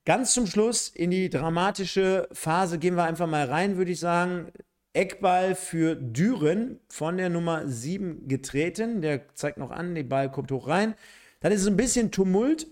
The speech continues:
angesagt, weil da gehen drei, vier, ich, ich fand aber auch, da passte die Zuordnung bei der Alemannia nicht ganz. Ball kommt wieder auf den Boden und dann ist es ja in dem Fall Ibishi, der aus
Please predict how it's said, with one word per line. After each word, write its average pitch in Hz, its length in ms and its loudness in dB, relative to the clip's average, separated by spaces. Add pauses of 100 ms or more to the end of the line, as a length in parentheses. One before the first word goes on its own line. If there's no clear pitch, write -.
(340)
angesagt, 226 720 0
weil 170 280 4
da 160 100 0
gehen 170 260 -2
drei, 160 260 0
vier, 190 180 -2
ich, - 280 -6
ich 156 100 -8
fand 214 220 0
aber 180 140 2
auch, 165 100 -2
da 180 100 2
passte 185 280 -4
die 165 120 -4
Zuordnung 143 480 -2
bei 120 80 0
der 123 120 -2
Alemannia 135 360 -4
nicht 131 160 -6
ganz. 147 320 -4 (800)
Ball 202 380 2
kommt 202 340 -2
wieder 165 140 0
auf 151 80 0
den 151 140 0
Boden 160 260 2
und 139 160 -2
dann 139 340 0
ist 139 160 -4
es 143 180 -6
ja 135 160 2
in 127 120 0
dem 135 180 0
Fall 131 320 -2
Ibishi, 139 400 -4
der 131 200 -2
aus 127 340 -4